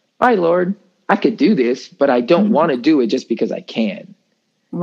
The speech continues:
Speaker 2: Right.
Speaker 1: you ha-, you have to put it in me. It has to be in.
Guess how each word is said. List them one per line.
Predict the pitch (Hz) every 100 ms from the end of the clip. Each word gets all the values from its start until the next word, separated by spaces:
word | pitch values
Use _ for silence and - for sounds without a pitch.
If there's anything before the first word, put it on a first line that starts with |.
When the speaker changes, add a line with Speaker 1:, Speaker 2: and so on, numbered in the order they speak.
| 165
Speaker 2:
Right. | 131
Speaker 1:
you | 147
ha-, | 147
you | 143 143
have | 143 160 -
to | 139
put | - 139
it | 127 -
in | 123 117
me. | 95 - _ _ _
It | -
has | - 175 185
to | 185
be | 160
in. | 147 143 143